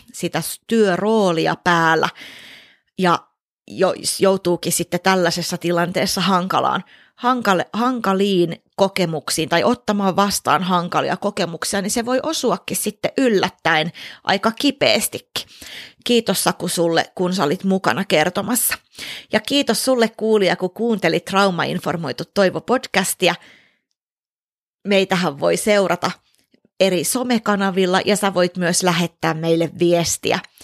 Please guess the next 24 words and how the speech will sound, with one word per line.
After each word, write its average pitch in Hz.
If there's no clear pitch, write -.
mistä 170
sä 175
haluaisit 147
näitä 104
Trauma-informoitu 147
Toivo-podcasteja -
kuulla. -
Laittelehan 226
viestiä 202
tulemaan 165
osoitteeseen -
aster 196
at 220
trauma 143
informoitu -
piste -
fi. -
Ja 180
voimia 185
sulle -
just -
tähän 175
päivään. -
Oo 202